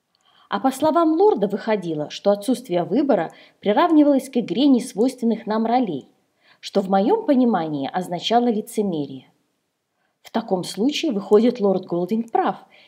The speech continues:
и всем нам действительно, пусть даже и время от времени, приходится носить маски.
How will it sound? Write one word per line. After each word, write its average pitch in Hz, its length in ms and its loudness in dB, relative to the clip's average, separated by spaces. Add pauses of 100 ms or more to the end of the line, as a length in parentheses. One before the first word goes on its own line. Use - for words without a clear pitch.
и 190 80 -10
всем 175 340 -4
нам 208 220 0
действительно, 247 720 -2
пусть 214 260 -8
даже 180 280 -2
и 208 60 0
время 175 380 -4
от - 140 -18
времени, 240 520 -4 (280)
приходится 202 560 -4
носить 180 420 -8
маски. 151 520 -14